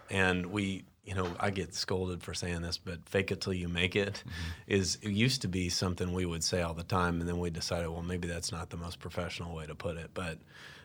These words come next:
Speaker 1: um, but in a way, that's just who we are, because we're doing, uh, everything.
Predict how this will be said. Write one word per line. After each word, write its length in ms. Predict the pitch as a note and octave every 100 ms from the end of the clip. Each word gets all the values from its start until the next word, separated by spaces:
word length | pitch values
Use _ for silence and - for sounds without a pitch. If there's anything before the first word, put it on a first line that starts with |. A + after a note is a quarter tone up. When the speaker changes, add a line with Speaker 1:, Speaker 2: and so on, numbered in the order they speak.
| -
Speaker 1:
um, 480 | G2 F#2 E2 D#2 D#2+ - - _ _ _ _ _ -
but 200 | G#2+ A2+
in 120 | A2+
a 60 | A#2
way, 280 | G#2+ C3 A2
that's 240 | F#2 -
just 240 | - G#2 -
who 120 | A2
we 120 | E2+
are, 260 | G2+ C#3+ E2
because 300 | G#2+ G#2+ F#2+
we're 120 | G2+
doing, 500 | F2+ A#2 G#2+ F#2+ - -
uh, 320 | G2 F#2 F#2
everything. 840 | - A2 A#2 A2 - F#2 F2+ F2+